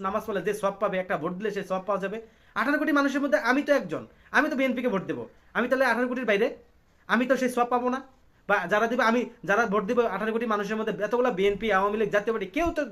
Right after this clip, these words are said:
জামাতে ভোট দেবে না। সংখ্যায় অনেক মানুষ দাঁড়াচ্ছে, তাহলে আঠারো কোটি মানুষের সওয়াব কোথা থেকে পাবে আমির হামজার এই ভোট দিলে? ওই রাকিব সাহেব, আপনি তো এটা নিয়ে কথা বলেন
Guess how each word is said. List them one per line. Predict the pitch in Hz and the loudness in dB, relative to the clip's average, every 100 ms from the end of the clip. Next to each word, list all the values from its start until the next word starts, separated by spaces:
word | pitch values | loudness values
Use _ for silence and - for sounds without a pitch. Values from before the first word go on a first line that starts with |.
| 180 | -6
জামাতে | 202 202 208 | -4 -2 -4
ভোট | 165 | -6
দেবে | 156 139 | -6 -8
না। | 120 - _ | -10 -18 _
সংখ্যায় | - 240 247 269 240 | -2 -2 2 2 2
অনেক | 269 262 | 0 0
মানুষ | 240 196 | -2 0
দাঁড়াচ্ছে, | 202 175 - - - | 0 0 -8 -12 0
তাহলে | 233 | 0
আঠারো | 226 247 | 2 0
কোটি | 247 | 0
মানুষের | 247 226 226 | -2 -4 -4
সওয়াব | 226 226 | -4 -4
কোথা | 233 220 | -2 -6
থেকে | 208 202 | -6 -4
পাবে | 185 185 | -2 0
আমির | 175 170 | -2 -4
হামজার | 180 196 | -4 -6
এই | 170 175 165 - - 151 | -6 -10 -12 -16 -14 -6
ভোট | 170 151 | -6 -4
দিলে? | 190 226 - - | -6 -6 -8 6
ওই | 269 - - - | 6 6 -4 -2
রাকিব | 208 254 | -2 0
সাহেব, | 277 254 | 2 4
আপনি | 220 233 | 4 2
তো | |
এটা | 220 | 0
নিয়ে | 226 233 | 0 -2
কথা | 240 | 0
বলেন | 247 247 | 2 2